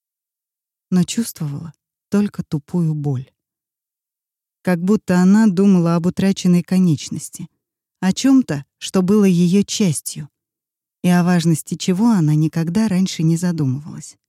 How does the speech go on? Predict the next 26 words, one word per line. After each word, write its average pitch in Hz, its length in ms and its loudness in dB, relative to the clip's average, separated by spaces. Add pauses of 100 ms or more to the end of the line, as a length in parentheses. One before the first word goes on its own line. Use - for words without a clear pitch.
(1700)
Марине 190 420 4
казалось, 190 460 0
что - 160 -4
если 190 340 2
у 190 40 6
нее 185 280 4
получится 196 640 0
вызвать 160 400 0
в - 60 -12
себе 185 300 0
теплые 175 460 0
чувства 170 400 -2
к 160 100 -4
дочери, 170 480 0 (320)
Аня, 202 420 4 (140)
где 180 320 2
бы 160 120 0
она 165 240 4
ни 156 120 4
была, 156 360 -2 (400)
ощутит 220 600 0
это 147 220 -2
и 151 80 0
сможет 208 440 2
вернуться 202 480 2
домой. 180 460 2